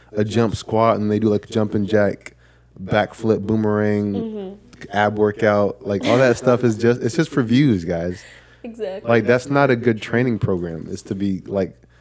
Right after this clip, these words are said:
Speaker 1: swinging on the ropes and whatever they're doing. Like, it, it's not, stick to the basics. It, it,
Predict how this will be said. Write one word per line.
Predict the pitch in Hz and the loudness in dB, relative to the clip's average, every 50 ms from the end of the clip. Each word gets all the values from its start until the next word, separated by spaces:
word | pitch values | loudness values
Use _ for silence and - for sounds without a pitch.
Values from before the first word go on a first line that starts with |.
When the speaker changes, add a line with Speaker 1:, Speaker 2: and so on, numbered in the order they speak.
| _ _ _ _ _ - - _ _ | _ _ _ _ _ -20 -20 _ _
Speaker 1:
swinging | - - - - - 117 117 120 117 117 | -16 -14 -10 -4 0 0 2 2 2 2
on | 110 110 110 | 2 2 2
the | 107 98 | 2 2
ropes | 98 107 113 107 - - - - | 4 4 2 2 0 -4 -8 -6
and | 101 101 98 92 90 92 92 95 | -6 -4 -4 -4 -6 -8 -8 -8
whatever | 101 101 117 123 131 131 131 127 | -2 2 4 4 4 4 4 2
they're | 127 123 117 | 2 2 2
doing. | 110 110 113 120 123 123 120 120 110 - - - - | 2 2 2 2 2 2 2 0 -2 -4 -8 -12 -10
Like, | - 110 107 98 92 | -4 -2 -2 -2 -2
it, | - 110 107 - | -4 -8 -6 -6
it's | 113 107 98 107 | -6 -6 -4 0
not, | 117 123 123 120 107 - - - - | 2 2 2 2 2 0 -6 -12 -14
stick | - - 135 143 139 | -8 -4 -2 -2 0
to | - 147 | 0 0
the | 131 117 | 0 0
basics. | 98 101 110 107 117 - - - 80 - - - - | 2 4 4 2 2 2 -2 -6 -8 -8 -10 -16 -16
It, | - - - _ _ _ - - - - | -14 -14 -16 _ _ _ -20 -20 -14 -10
it, | - 107 - | -8 -8 -8